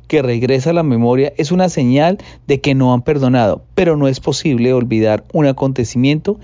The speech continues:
que nos ha perjudicado, que nos ha hecho daño. El recuerdo tiene que ver con la memoria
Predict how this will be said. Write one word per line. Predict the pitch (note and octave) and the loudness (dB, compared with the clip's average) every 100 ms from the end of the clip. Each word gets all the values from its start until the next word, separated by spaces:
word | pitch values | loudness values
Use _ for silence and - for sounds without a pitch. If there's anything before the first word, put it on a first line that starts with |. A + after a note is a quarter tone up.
| - - - | -18 -20 -8
que | C3 | -4
nos | A2 G2+ | -2 -2
ha | G2+ | -4
perjudicado, | A#2 A#2+ C3 A2+ F#2+ - A2+ A#2+ G#2+ - | -6 -6 -4 -4 -4 -2 0 0 -2 -4
que | F#2 | -6
nos | F#2 F#2+ | -4 -4
ha | |
hecho | E2+ - | -2 0
daño. | G2+ A2+ A2 G#2 G#2 - - - - - - - | 2 2 2 0 -4 -10 -20 -20 -20 -20 -18 -4
El | G3 | 0
recuerdo | E3+ E3 F#3 F3 G#3 | 0 0 0 0 0
tiene | - A3 A#3+ A#3+ | 0 0 2 0
que | A#3 F#3+ | 0 2
ver | D#3 E3 | 2 0
con | - G#3 | 0 -2
la | G#3 F#3 | 0 0
memoria | C3 B2 G3 G3 A#2+ F2+ | 0 2 2 0 -4 -8